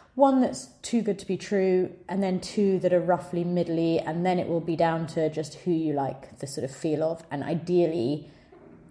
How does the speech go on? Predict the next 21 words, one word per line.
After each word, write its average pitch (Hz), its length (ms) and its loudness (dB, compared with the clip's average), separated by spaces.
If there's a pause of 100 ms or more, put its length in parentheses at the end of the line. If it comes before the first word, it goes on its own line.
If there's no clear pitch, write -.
(120)
you 175 220 2
want 151 520 -2 (100)
references 160 640 -2
from - 180 -6
people 147 300 -6
that 147 300 0
you 151 420 -2
know 139 580 0
or 135 340 -2 (760)
who 165 80 0
are 147 80 4
acquaintances 165 840 -4
that - 300 -2
have - 360 -8
put - 400 -4
people - 260 -6
forward. - 380 -6
That - 140 0
is 160 80 -6
the 170 100 -2
best - 640 -6